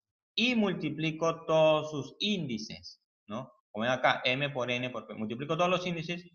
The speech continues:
y me va a salir una sola raíz. Por ejemplo, tenemos acá raíz cúbica de la raíz cuadrada de setecientos veintinueve sobre sesenta y cuatro.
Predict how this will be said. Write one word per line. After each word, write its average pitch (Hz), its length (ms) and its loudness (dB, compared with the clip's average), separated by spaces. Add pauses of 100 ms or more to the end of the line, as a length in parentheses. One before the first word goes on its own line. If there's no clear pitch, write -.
(220)
y 196 60 -8
me 196 100 2
va 190 40 4
a 180 60 2
salir 180 380 -2
una 160 280 2
sola 113 300 2
raíz. 85 420 -6 (640)
Por 151 120 0
ejemplo, 151 340 2 (1120)
tenemos 120 220 -2
acá 135 540 0 (340)
raíz 151 380 4
cúbica 156 840 0
de 117 100 4
la 117 100 6
raíz 123 360 4
cuadrada 139 840 6 (160)
de 113 80 0
setecientos 120 540 -2
veintinueve 143 500 0
sobre 135 380 2
sesenta 123 640 -4
y 127 140 -4
cuatro. 95 340 2